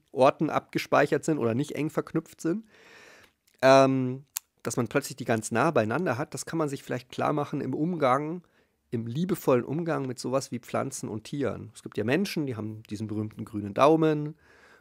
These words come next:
oder sie se-, können sehr gut mit, ähm, mit Tieren umgehen oder sie können sehr gut auch mit kleinen Kindern umgehen. Das ist oft gekoppelt. Ja? Das sind so ähnliche Qualitäten oder ähnliche Arten, da zu sein.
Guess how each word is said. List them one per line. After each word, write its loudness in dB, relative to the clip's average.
oder -4
sie -8
se-, -10
können -6
sehr -6
gut -10
mit, -14
ähm, -10
mit -14
Tieren 4
umgehen 0
oder -6
sie -12
können -10
sehr -10
gut -12
auch -12
mit -10
kleinen 0
Kindern 6
umgehen. 2
Das -6
ist -10
oft -6
gekoppelt. 0
Ja? -12
Das -10
sind -4
so -4
ähnliche 6
Qualitäten -2
oder -4
ähnliche -2
Arten, -4
da 0
zu -8
sein. -2